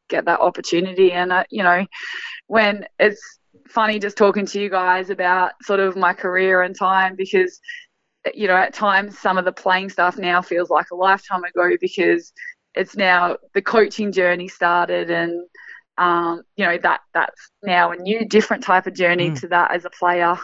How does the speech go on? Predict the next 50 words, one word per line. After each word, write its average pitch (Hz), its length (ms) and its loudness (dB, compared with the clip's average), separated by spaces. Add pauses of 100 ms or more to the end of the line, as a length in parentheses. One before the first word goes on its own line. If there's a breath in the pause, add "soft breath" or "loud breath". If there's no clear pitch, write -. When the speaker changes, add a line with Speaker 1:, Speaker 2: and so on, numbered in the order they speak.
(180)
Speaker 1:
Um, 170 400 2 (560 loud breath)
you 185 80 -6
know, 175 60 2
and 180 220 2 (100)
the 190 60 -2
focus 185 540 0
is 180 140 0
always 180 400 2
how 180 240 0
do 175 100 -4
I 170 80 -4
get 170 240 -4
the 180 80 -8
best 170 320 -2
out 170 160 2
of 170 60 -4
my 170 180 -6
players 190 580 0
and 175 120 0 (500 loud breath)
how 175 260 0
do 180 100 -6
they, 175 500 0
how 196 200 0
can 208 160 -8
I 190 100 2
help 175 280 -2
them 180 340 -2
just 180 200 -2 (100)
love 175 300 0
the 175 100 -8
game? 170 360 -2 (140)
Because, 180 520 0 (600 loud breath)
you 214 60 -6
know, 190 80 4
it's 190 140 -2
a 208 40 -14
lot 202 220 2
of 202 60 -6
commitment 208 640 0
and 175 100 0
a 175 60 0
lot 185 160 -2
of - 40 -8
people 180 460 0
at 175 260 0
our 170 200 0
level 175 360 -6
don't 175 240 0
get - 220 -2
paid. 175 400 0